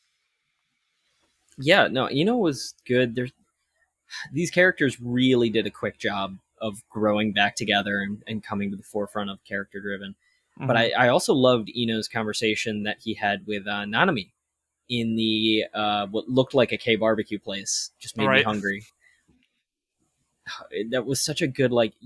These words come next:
Speaker 1: you're powerful enough. You could be a semi first grade. Why aren't you doing it? And this respect for tradition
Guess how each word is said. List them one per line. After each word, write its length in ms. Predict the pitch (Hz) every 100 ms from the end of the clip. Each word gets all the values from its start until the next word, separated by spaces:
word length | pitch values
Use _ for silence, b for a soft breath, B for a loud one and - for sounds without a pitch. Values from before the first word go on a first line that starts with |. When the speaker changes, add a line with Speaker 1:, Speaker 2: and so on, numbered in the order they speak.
| - _ _
Speaker 1:
you're 180 | 131 131
powerful 520 | - 151 160 135 123
enough. 200 | 107 95
You 140 | - 123
could 300 | - - 139
be 140 | 131 123
a 40 |
semi 340 | - 113 104 101
first 200 | 107 104
grade. 180 | 104 101
Why 140 | 104
aren't 140 | 107 90
you 80 | 104
doing 220 | 104 104
it? 140 | 101
And 80 | 110
this 140 | 107
respect 400 | - - - 113 -
for 140 | 107
tradition 640 | - 110 147 - 127 117